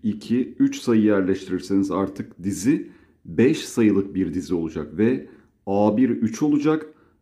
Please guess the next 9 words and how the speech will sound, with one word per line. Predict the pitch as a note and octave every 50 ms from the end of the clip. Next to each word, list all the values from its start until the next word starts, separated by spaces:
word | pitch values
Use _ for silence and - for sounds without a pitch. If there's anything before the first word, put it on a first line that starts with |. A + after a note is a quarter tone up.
| _ -
A | - G2+ G2 G2+ G2 -
beş | B2+ C#3 C#3 C#3 - -
de | D3+ D3
iki | B2+ A2 - - C#3
yüz | C#3 C3+ - -
kırk | - D3 C3 - -
üç | C3 - B2+
olacak. | G#2+ F#2 D#2+ D#2+ D#2+ C#2+ - -
Böylece | F2+ A2+ C3 C#3 C#3+ C3+ A#2+ A2+ A#2 - G#2 A2+ - A2+